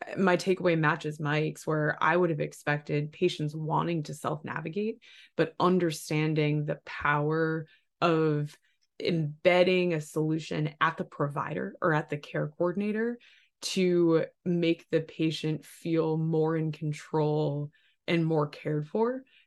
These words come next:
I, I think is really important and certainly informs our perspective at Uber Health. Um, and then the second lesson is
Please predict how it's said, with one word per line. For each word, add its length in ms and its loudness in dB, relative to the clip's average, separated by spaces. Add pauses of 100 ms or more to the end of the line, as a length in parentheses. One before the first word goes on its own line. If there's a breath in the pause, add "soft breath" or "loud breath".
(100)
I, 220 -4
I 140 0
think 280 0
is 140 2
really 480 2
important 720 -2
and 160 -4
certainly 500 -4
informs 800 -2
our 140 -2
perspective 600 -6
at 80 0
Uber 240 -2
Health. 260 -6 (720)
Um, 380 2 (100)
and 100 4
then 120 4
the 100 0
second 600 -2 (160)
lesson 760 -2
is 580 -2